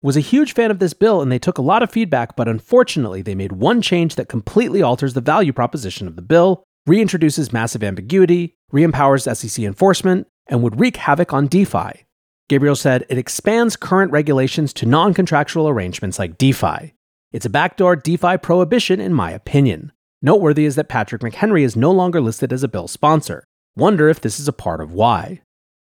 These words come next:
So this is one where I think we're going to have to keep an eye on,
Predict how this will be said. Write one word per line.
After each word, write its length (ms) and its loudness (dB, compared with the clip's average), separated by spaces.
So 280 2
this 180 2
is 120 -4
one 200 0
where 160 4
I 80 2
think 220 -4
we're 80 -2
going 200 0
to 60 -2
have 140 -2
to 80 -4
keep 200 -6
an 140 -6
eye 240 2
on, 360 2